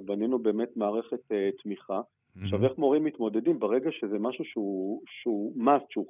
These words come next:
Speaker 1: חייב להיות,
Speaker 2: כן.
Speaker 1: מורה מבין שהוא חייב להיות רלוונטי.
Speaker 2: זה
Speaker 1: אז
Speaker 2: הקורונה
Speaker 1: המורים
Speaker 2: עשתה להם,
Speaker 1: נרתמו
Speaker 2: כן.
Speaker 1: ולמדו את זה כדי
Speaker 2: כן.
Speaker 1: לא להישאר מאחור.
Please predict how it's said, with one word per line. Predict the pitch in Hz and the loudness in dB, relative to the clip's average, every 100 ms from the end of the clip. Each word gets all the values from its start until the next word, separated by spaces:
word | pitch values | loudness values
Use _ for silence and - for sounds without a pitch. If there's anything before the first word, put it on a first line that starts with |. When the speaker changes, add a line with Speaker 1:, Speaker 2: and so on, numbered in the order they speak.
| - | -2
Speaker 1:
חייב | 104 127 131 | 6 6 6
להיות, | 107 135 135 - - _ _ | 6 6 6 4 -6 _ _
Speaker 2:
כן. | 117 98 | 4 6
Speaker 1:
מורה | 104 143 | 6 6
מבין | 139 131 139 | 4 2 0
שהוא | 139 131 | 0 -2
חייב | - 117 120 | 2 2 4
להיות | 120 120 | 4 4
רלוונטי. | 117 107 101 98 104 | 0 0 0 0 2
Speaker 2:
זה | 110 | 6
Speaker 1:
אז | 113 | 6
Speaker 2:
הקורונה | - 110 127 123 | 8 10 10 10
Speaker 1:
המורים | 101 131 | 8 6
Speaker 2:
עשתה | 107 | 6
להם, | 95 87 110 | 6 4 2
Speaker 1:
נרתמו | 110 147 | 2 4
Speaker 2:
כן. | 135 | 4
Speaker 1:
ולמדו | 107 104 104 135 | 2 0 2 2
את | 147 | 4
זה | 151 | 0
כדי | - 113 | -2 0
Speaker 2:
כן. | 113 | 4
Speaker 1:
לא | 147 | 4
להישאר | 143 - 139 | 2 -2 -4
מאחור. | 139 131 127 156 151 | -2 -4 -2 -2 -4